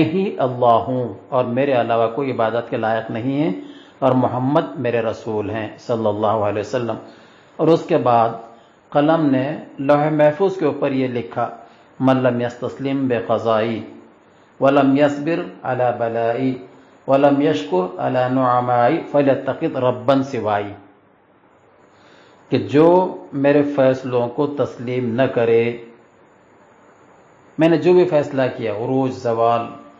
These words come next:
नरमी, गर्मी, राहत, मुसीबत वगैरह, जो मेरे फैसले को तस्लीम न करे और मेरी मुसीबतों पर सब्र न करे, अल्लाह फरमा रहे हैं,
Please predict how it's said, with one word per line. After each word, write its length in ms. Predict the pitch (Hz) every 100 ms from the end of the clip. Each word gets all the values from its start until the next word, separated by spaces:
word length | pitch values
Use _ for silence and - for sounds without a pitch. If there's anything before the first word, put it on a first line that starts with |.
| _ _ -
नरमी, 500 | 120 127 127 135 139 147 - - 117
गर्मी, 420 | 127 120 117 123 113 - -
राहत, 520 | 123 120 117 139 143 139
मुसीबत 560 | 123 113 131 127 127
वगैरह, 420 | 117 113 120 113 - - - - - _
जो 180 | 131 156
मेरे 220 | 151 139
फैसले 400 | 139 135 120 131
को 100 | 131 131
तस्लीम 560 | 120 - 127 120 123
न 60 | 135
करे 300 | 123 104 - - - _ _ _ _ _ _ _ _ _
और 260 | 151 156 160
मेरी 300 | 147 135 143
मुसीबतों 600 | 139 131 - 123 117 113 117
पर 180 | 135 127
सब्र 420 | - 131 117 117
न 180 | 113 143
करे, 280 | 147 127 107 104 - -
अल्लाह 260 | 135 143 143
फरमा 320 | 127 117 113
रहे 140 | 110
हैं, 200 | 104 101